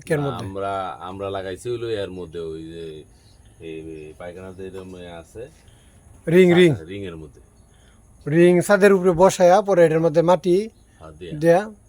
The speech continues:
Speaker 1: পরে লাগাই দিছেন।
Speaker 2: হুম।
Speaker 1: আর কি আম, আম তো হন নাই?
Speaker 2: আম
Speaker 1: এই
Speaker 2: আছে এখনো।
Speaker 1: আম আছে?
Speaker 2: একটা আছে এখন আম গাছে।
Speaker 1: মাশাআল্লাহ। আর, আর কি পেঁপে আছে?
Speaker 2: পেঁপে আছে, পেঁপে আছে।
Speaker 1: পেঁপে, পেঁপে কের মধ্যে লাগাইছে?
Speaker 2: পেঁপে লাগাইছি হইলো একটা ড্রামের মধ্যে।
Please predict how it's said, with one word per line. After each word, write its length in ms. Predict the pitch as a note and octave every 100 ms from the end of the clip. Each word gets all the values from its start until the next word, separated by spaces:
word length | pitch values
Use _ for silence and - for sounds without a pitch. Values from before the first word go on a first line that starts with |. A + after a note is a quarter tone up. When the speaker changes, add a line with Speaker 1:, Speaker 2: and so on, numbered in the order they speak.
| _
Speaker 1:
পরে 400 | E3+ D#3+ D3 D3
লাগাই 240 | C#3+ C#3+ C#3
দিছেন। 280 | B2 - G#2 F#2
Speaker 2:
হুম। 220 | F2 D#2+ C#2+ _ _ _ _ _
Speaker 1:
আর 300 | C3+ B2+ B2
কি 240 | A2+ D#3
আম, 340 | E3+ E3 E3 E3
আম 180 | E3 E3+
তো 160 | D3+ G3
হন 120 | E3+
নাই? 160 | B2+ G2 _ _ _ _ _ _ - B2+
Speaker 2:
আম 180 | A2+ G#2
Speaker 1:
এই 60 |
Speaker 2:
আছে 160 | F#2 A2+
এখনো। 300 | G#2+ F2 C#2+ _ _ -
Speaker 1:
আম 180 | C#3+ D#3
আছে? 200 | D3 E3+
Speaker 2:
একটা 180 | G3+ F#3+
আছে 220 | F2+ G2+
এখন 220 | F#2+ F2
আম 180 | D2+ D2+
গাছে। 540 | D#2 D#2+ D#2+ F2 F#2+ - _ -
Speaker 1:
মাশাআল্লাহ। 680 | B2 A2+ - A2+ A2 - B2 - _ _ _
আর, 420 | - C3 B2+ B2 C#3 -
আর 140 | D3+ D3+
কি 260 | F3 G3
পেঁপে 360 | G3+ G#3 F3+ F3+
আছে? 300 | D#3+ G3 G#3 - _
Speaker 2:
পেঁপে 240 | F#2+ F#2
আছে, 240 | F2+ - D#2
পেঁপে 260 | F2+ F2 F#2+
আছে। 460 | F2+ - E2 - F#2
Speaker 1:
পেঁপে, 280 | G3 G#3
পেঁপে 320 | F3+ G#3+ G3+ F3+
কের 140 | F3+
মধ্যে 200 | E3+ D#3
লাগাইছে? 340 | D#3+ C#3+ B2 G2 _
Speaker 2:
পেঁপে 240 | G2+ G2 G#2+
লাগাইছি 460 | G#2+ A2 G#2+ G2+
হইলো 260 | A2 G#2 G2+
একটা 140 | F#2+
ড্রামের 380 | E2+ F2 F#2 F#2+
মধ্যে। 240 | E2+ D2